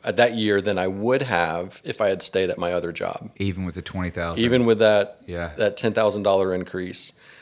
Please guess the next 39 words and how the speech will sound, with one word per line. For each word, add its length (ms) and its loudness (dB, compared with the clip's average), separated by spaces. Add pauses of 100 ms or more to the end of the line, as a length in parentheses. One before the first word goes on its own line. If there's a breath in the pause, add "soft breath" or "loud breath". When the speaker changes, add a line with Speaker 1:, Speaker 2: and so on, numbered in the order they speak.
(220 loud breath)
Speaker 1:
Um, 580 -2
it 140 0
just, 340 -2
you 100 0
know, 200 2
I, 120 0
it, 360 -4 (920)
guess 160 -4
you 80 -8
could 120 -8
say 200 0
<clears throat> 80 -14
kinda 540 2
got 120 2
lucky. 300 2
We 100 0
started 400 6
a, 180 4
a 100 4
writing 420 4
project 640 2
at 120 0
Start 300 2
Church, 300 0
and 160 0
I, 140 0
you 320 -2
know, 100 0
I 40 -2
was 120 -2
like, 200 2
"Hey, 200 2
I, 140 4 (280)
I 120 -2
can 160 -2
write. 260 2
I 100 2
just 240 -6
spent 340 -2